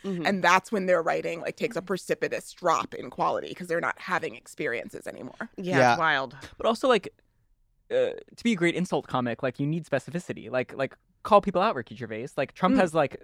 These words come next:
Speaker 4: i-, is naming names, like, and, and we think that's funny. Like, the, the, they all stick. Like, the, the, like, vague, like, abstract, like, "I'm aggrieved 'cause people came after me," like, can't be funny because, like, you're not actually saying anything.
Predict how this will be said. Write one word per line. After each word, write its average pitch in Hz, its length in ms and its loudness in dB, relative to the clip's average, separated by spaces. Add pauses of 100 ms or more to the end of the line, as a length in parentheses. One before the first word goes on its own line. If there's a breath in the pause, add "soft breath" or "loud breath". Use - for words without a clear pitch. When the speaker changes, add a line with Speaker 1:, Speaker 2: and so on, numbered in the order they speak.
(160)
Speaker 4:
i-, 156 200 0
is 143 160 0
naming 131 260 2
names, 127 380 -4
like, 147 180 0
and, 135 260 -6
and 143 140 -4
we 147 80 -2
think 143 160 -6
that's 139 200 -4
funny. 131 260 0
Like, 131 160 -2
the, 127 260 -2
the, 135 220 -10
they 147 80 0
all 147 100 0
stick. - 400 -4
Like, 127 220 -2 (880)
the, 147 320 6
the, 147 180 4
like, 135 160 6 (380)
vague, 160 400 4
like, 160 180 4 (100)
abstract, 123 720 4
like, 117 280 -4
"I'm 131 160 4
aggrieved 120 560 -6
'cause - 260 -14
people 139 340 -4
came 120 220 -8
after 113 260 -8
me," 101 320 -12
like, 110 200 -6 (100)
can't 139 280 -4
be 127 100 -4
funny 120 340 -2
because, 107 320 -8
like, 110 140 -8
you're 120 80 -6
not 113 180 -6 (480)
actually 113 300 -6
saying 123 320 -6
anything. 95 520 -16